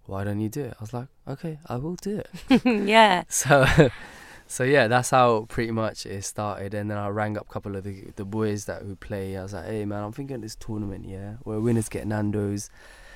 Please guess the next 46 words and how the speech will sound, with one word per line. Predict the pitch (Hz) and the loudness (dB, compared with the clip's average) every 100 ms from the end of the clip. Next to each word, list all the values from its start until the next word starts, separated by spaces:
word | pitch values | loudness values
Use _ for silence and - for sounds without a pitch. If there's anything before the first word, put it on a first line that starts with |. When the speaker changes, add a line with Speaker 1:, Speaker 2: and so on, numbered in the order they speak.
| - - | -20 -6
Speaker 1:
losers | 107 110 101 95 | 2 2 2 -4
get | 104 82 | -4 -4
chicken | - - 101 | -4 -4 -6
cottage. | - 110 92 92 92 - - - | -2 -4 -4 -8 -8 -12 -16 -12
Yeah, | 90 | -8
do | 90 | -4
you | 104 | -2
wanna | 113 | 0
play, | 151 165 | 4 4
yeah?" | 101 95 135 | 4 0 -4
Speaker 2:
<laughs> | - 190 - | -4 -6 -4
Speaker 1:
It's | 226 - - | -8 -8 -10
like, | 104 101 | -10 -6
"Yeah, | 110 113 | -4 -2
yeah, | 104 95 | -4 -6
yeah, | 95 98 98 | -8 -8 -6
that's | 107 - | -4 -4
calm, | - 107 98 | -4 -4 -4
that's | 101 - | -4 -4
lit | 110 107 | -2 -4
still." | - - 107 98 101 - - - | -4 -4 -6 -6 -10 -18 -20 -14
So | - 110 104 | -6 -4 -4
then, | 98 110 107 107 - | -2 -2 -2 -6 -10
um, | 101 101 98 98 - - - - | -10 -8 -8 -12 -18 -20 -20 -12
that's | 110 117 139 | 0 0 4
how | 123 | 2
it | 107 | 0
kinda | 110 95 | -6 -6
started, | - 107 92 95 | -6 -6 -6 -8
and | 98 98 | -8 -6
we | 101 | -8
just | 98 98 _ _ _ _ _ - | -10 -14 _ _ _ _ _ -16
put | - 104 | -8 -6
out, | 98 95 92 - - | -2 -2 -4 -6 -12
um, | 95 90 90 90 - - - _ _ _ - | -12 -10 -10 -12 -16 -20 -20 _ _ _ -18
a | - | -16
film, | - 107 98 98 - _ _ - | -8 -6 -4 -6 -10 _ _ -16
uh, | 92 95 | -12 -10
like, | 98 104 | -8 -10
a | |
promo | - 101 101 101 | -10 -8 -6 -8
with | 98 | -8
one | 98 | -8
of | 98 | -8
the | 95 | -10
kids, | - 98 95 - | -10 -8 -8 -12